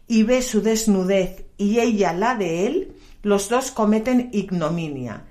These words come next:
Serán exter-, exterminados en presencia de sus compatriotas. Ha descubierto la desnudez de su hermana. Cargará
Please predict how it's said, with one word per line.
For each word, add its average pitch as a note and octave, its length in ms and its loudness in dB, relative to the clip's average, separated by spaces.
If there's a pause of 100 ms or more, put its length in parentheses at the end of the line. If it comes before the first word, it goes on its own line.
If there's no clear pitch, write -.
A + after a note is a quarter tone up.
(140)
Serán G#3+ 560 0
exter-, F3+ 640 -2
exterminados F#3+ 1040 -2
en F#3+ 180 0
presencia A3 560 -2
de B3 80 -2
sus A3 240 -6
compatriotas. D#3+ 1000 -8 (460)
Ha G#3+ 140 0
descubierto G#3+ 760 0
la E3 120 -2
desnudez F3+ 540 -4
de B3 100 -4
su - 180 -6
hermana. C#3+ 500 -6 (260)
Cargará F#3 720 -2